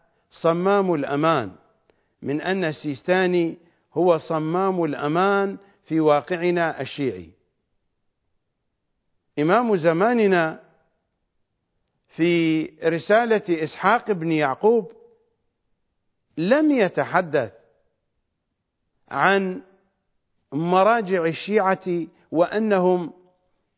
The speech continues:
بهذه المنزلة أو بهذا الوصف،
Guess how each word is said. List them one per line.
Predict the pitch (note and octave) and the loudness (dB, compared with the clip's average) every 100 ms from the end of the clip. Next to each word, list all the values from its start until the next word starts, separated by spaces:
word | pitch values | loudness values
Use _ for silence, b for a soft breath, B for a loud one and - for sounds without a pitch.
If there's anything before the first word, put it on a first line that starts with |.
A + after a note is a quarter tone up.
| _ - | _ -4
بهذه | D#3+ E3+ G3 F3+ D#3+ D#3 D3 B2 D3 | 0 2 2 0 -2 -2 -4 -4 -4
المنزلة | D#3+ D3 D3 C#3 A#2+ F#3 F#3+ F3+ F3+ D3 | -2 -2 -2 -4 -2 -2 0 -2 -2 0
أو | D3 | 0
بهذا | C3 C#3 D#3 C#3+ | 0 0 0 0
الوصف، | C3 C#3+ E3 - | 0 0 0 -4